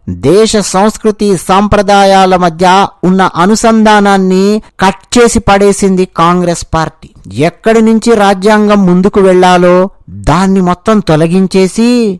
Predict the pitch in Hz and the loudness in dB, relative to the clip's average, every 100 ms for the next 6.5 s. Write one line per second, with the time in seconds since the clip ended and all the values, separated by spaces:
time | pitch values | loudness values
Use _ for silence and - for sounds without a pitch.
0 | _ - 185 240 247 220 220 214 214 196 | _ -2 0 2 2 2 2 2 0 -2
1 | 147 - - 120 143 180 175 175 208 196 | -4 -8 -6 -2 0 -2 -2 0 2 2
2 | 196 185 185 180 131 117 143 165 202 208 | 0 0 0 -2 -4 -4 0 2 2 2
3 | 233 220 214 202 190 180 180 - 170 165 | 0 0 0 0 -2 -2 -2 -4 -4 -4
4 | 165 - 151 156 165 160 - 147 135 - | -6 -4 -2 -2 -2 -6 -6 -6 -6 -8
5 | - - - 175 190 170 185 208 214 190 | -20 -18 -6 -4 -2 0 2 2 2 0
6 | 196 196 190 196 | 0 0 0 2